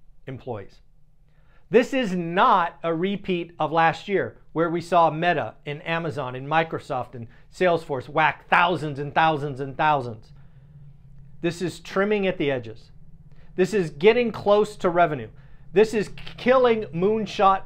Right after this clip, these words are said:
projects. Yes, eighty-five tech layoffs, twenty-three thousand six hundred and seventy. It hurts, no doubt, but it's two hundred and seventy-nine on average. So let's always put things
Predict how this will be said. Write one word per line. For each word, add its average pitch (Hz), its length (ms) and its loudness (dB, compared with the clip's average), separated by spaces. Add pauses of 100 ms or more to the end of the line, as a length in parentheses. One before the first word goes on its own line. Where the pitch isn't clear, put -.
projects. 156 640 0 (880)
Yes, 185 420 4 (220)
eighty-five 202 560 8
tech 185 260 4
layoffs, 139 460 -2 (340)
twenty-three 214 540 0
thousand 185 480 4
six 185 260 -4
hundred 180 300 -2
and 156 120 -8
seventy. 151 560 -4
It 170 140 -4
hurts, - 560 0
no 170 180 -2
doubt, 180 380 4 (720)
but 156 140 2
it's - 220 -8 (120)
two 226 160 0
hundred 214 240 2
and 170 160 -2
seventy-nine 151 800 -4 (560)
on 127 240 -8
average. - 560 -16 (720)
So - 160 -6
let's 165 200 -2
always 165 340 0
put - 280 -4
things 135 360 -8